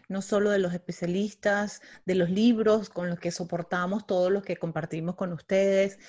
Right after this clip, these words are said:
Y bueno, no, y estas entrevistas maravillosísimas, ¿no? <laughs> O sea, con estos íconos, con estos grandes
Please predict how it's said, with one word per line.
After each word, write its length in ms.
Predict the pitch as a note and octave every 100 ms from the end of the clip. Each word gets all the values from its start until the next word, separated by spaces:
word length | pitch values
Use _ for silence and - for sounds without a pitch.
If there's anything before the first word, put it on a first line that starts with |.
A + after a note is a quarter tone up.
| - - B3+ F#3 -
Y 540 | A3 G#3 G3+ G3 F#3+
bueno, 300 | D#3+ D#3 D3
no, 160 | D3 E3+
y 100 | C#3
estas 220 | - F3
entrevistas 420 | F#3+ F#3+ - G3
maravillosísimas, 1120 | B3 A3 G3+ E3+ G#3 - A#3 - C4+ A3+ G3
¿no? 100 | C#4+
<laughs> 500 | D4+ B3+ - F4+ -
O 100 | -
sea, 500 | - - G3 G3 F3+
con 200 | F#3 F#3
estos 360 | F3+ G#3 - G#3+
íconos, 460 | A3+ G3 F#3+ F#3+ G3+
con 160 | F3+
estos 260 | F#3 - G#3
grandes 560 | G#3 G3 F3+ F3+ G3+